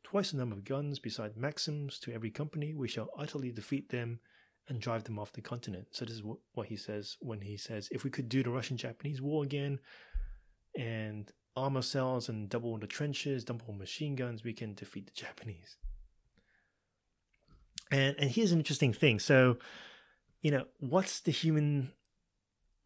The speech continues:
uh, failure here is that we didn't really learn the right lessons, or you say, "Oh, the Japanese won, so therefore we should follow their tactics."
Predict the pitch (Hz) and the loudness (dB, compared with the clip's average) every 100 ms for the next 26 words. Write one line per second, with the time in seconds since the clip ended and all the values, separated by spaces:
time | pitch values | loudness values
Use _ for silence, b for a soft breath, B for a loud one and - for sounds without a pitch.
0 | 143 - 113 107 107 104 95 - - _ | -12 -6 -2 -2 -2 -4 -6 -10 -18 _
1 | - - 135 131 120 107 127 117 104 113 | -14 -2 0 2 2 0 0 -2 -2 -4
2 | - _ - 127 151 160 135 127 113 110 | -6 _ -6 0 0 0 2 2 4 2
3 | 104 98 98 - 113 - 139 127 127 123 | 0 -2 -4 -2 -2 0 -2 -4 -4 -8
4 | - 120 113 110 117 117 - 113 165 123 | -6 -2 0 -2 -4 -6 -6 -2 0 0
5 | - _ _ _ _ - - 117 117 101 | -2 _ _ _ _ -12 -4 -2 -2 -2
6 | 123 180 160 190 196 - 117 127 139 123 | 0 0 2 -2 -2 0 2 2 2 2
7 | 117 117 - 127 107 139 151 - - - | 0 -4 0 0 2 0 -2 -8 -10 -12
8 | - - | -10 -12